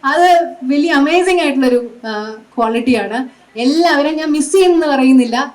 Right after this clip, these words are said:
എനിക്ക് എല്ലാവരുടെ അടുത്തും ഒരുപാട് സ്നേഹമുണ്ട്, ബഹുമാനമുണ്ട്. As an artist ഞാൻ ഒരുപാട് എൻജോയ് ചെയ്തു. As a co-actor ഞാൻ അതിലേറെ എൻജോയ് ചെയ്തു. ഞാൻ ചിലപ്പോൾ നിങ്ങളുടെ അടുത്ത് നേരിട്ട് വന്നിട്ട് "നിങ്ങൾ അടിപൊളിയാണ് കേട്ടോ" എന്ന് പറഞ്ഞിട്ടുണ്ടാവില്ല.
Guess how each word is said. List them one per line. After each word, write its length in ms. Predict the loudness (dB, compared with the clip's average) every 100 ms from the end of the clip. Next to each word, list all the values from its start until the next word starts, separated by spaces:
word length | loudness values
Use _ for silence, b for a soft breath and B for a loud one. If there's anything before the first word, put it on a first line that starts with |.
| -2
എനിക്ക് 220 | -2 0
എല്ലാവരുടെ 540 | -4 0 0 0 -2 -6
അടുത്തും 260 | -4 -2
ഒരുപാട് 280 | -2 0 0
സ്നേഹമുണ്ട്, 760 | 2 0 4 4 2 0 -4 -6 B B -8
ബഹുമാനമുണ്ട്. 800 | 0 2 4 2 0 -2 -6 -6 -8
As 60 | -6
an 100 | -4
artist 460 | -2 0 0 0
ഞാൻ 140 | 0 0
ഒരുപാട് 360 | 0 2 2
എൻജോയ് 360 | 2 2 0 -2
ചെയ്തു. 300 | -4 -4 -6 B B -10
As 60 | -8
a 80 |
co-actor 640 | -10 -4 0 2 0 0 -2
ഞാൻ 200 | -2 -8
അതിലേറെ 680 | -14 -4 -2 0 2 4 4
എൻജോയ് 380 | 2 0 0 2
ചെയ്തു. 240 | 0 -6 b b b -4
ഞാൻ 120 | -2
ചിലപ്പോൾ 240 | 0 2
നിങ്ങളുടെ 300 | 2 4 4
അടുത്ത് 240 | 2 2 0
നേരിട്ട് 280 | 0 0 0
വന്നിട്ട് 360 | 0 2 0
"നിങ്ങൾ 300 | 2 2 2 -2 -12 _ _ -2
അടിപൊളിയാണ് 480 | 2 4 4 4 2
കേട്ടോ" 320 | 2 -4 -6 -6
എന്ന് 120 | -4
പറഞ്ഞിട്ടുണ്ടാവില്ല. 880 | -2 -2 -2 0 0 0 -2 -6